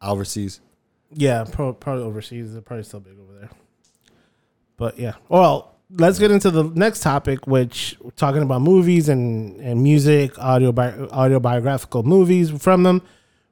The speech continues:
Speaker 2: We got the trailer with Da-, uh, Daniel Radcliffe,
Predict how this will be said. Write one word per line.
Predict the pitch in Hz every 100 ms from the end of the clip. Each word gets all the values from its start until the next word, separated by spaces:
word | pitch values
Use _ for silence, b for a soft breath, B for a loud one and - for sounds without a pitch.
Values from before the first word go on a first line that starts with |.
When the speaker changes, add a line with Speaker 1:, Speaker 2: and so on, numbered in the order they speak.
| -
Speaker 2:
We |
got | 143 151
the | 147
trailer | - 175 165 156
with | 131 135 131 - 131 131
Da-, | 139
uh, | 139 123 120 123
Daniel | 117 143 151 143
Radcliffe, | 135 165 - - 123 - -